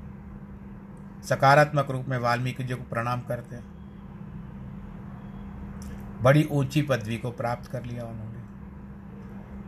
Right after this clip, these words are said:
वो परमात्मा के नाम का स्वभाव है। संतों महात्माओं की संगति में बड़े-बड़े लुटेरे,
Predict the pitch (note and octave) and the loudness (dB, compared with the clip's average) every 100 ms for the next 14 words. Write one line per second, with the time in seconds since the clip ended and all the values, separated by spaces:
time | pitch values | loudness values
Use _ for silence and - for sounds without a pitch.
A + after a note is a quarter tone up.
0 | - - C3 C3 C3+ C3+ D3+ D3+ D3+ C#3+ | -12 -2 2 8 8 10 8 8 4 4
1 | B2+ A#2+ B2 B2 A#2 G#2 F#2+ F#2+ F2+ E2+ | 2 2 2 0 -4 -4 -6 -6 -8 -12
2 | - - - - - - - - - - | -14 -16 -16 -16 -16 -16 -16 -16 -16 -16
3 | - - - - - - - - - - | -14 -14 -14 -14 -14 -12 -12 -12 -4 8
4 | D#3 E3+ G3 F#3 E3+ E3 F#3 F#3 F3+ - | 8 12 12 12 8 8 6 4 4 2
5 | D#3 D#3 D#3+ E3 E3 C3+ C#3 C#3 C3+ C3 | 4 4 4 2 4 6 6 6 4 2
6 | A#2 B2 - C3 B2 B2+ B2+ - | -2 -4 -4 -2 0 0 -2 -4